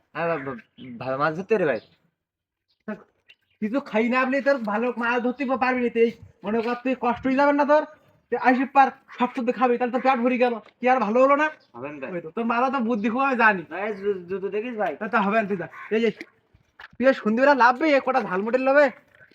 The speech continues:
Speaker 1: হ্যাঁ, হ্যাঁ, কাজ করে দে, লোভ তো না ভাই।
Speaker 2: তা নে,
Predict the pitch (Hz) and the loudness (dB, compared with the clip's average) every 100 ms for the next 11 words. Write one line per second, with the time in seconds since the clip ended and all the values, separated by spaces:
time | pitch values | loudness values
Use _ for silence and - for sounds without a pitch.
0 | _ 160 220 254 240 240 277 220 190 - | _ 2 4 6 4 4 4 4 2 2
1 | 254 254 240 233 202 208 196 254 226 190 | -2 4 6 6 6 2 0 2 6 6
2 | 180 120 _ _ _ _ _ _ _ _ | 4 2 _ _ _ _ _ _ _ _
3 | - 254 262 | 0 4 6